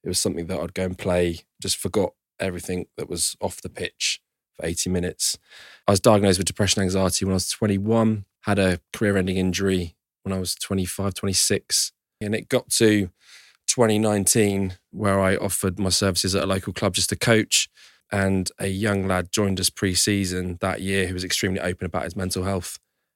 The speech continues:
And for me, it was a big, like, "Wow, I'm not used to that." I'm forty-five. When I was playing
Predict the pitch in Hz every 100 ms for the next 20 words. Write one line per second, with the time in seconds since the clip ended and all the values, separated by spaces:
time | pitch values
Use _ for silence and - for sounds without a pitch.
0 | _ 98 95 92 101 104 98 90 92 90
1 | 107 98 87 - - 98 98 - 107 104
2 | 87 _ 101 98 95 90 - 95 98 _
3 | _ 98 98 101 90 85 101 92 90 95
4 | 95 95 92 - 101 92 90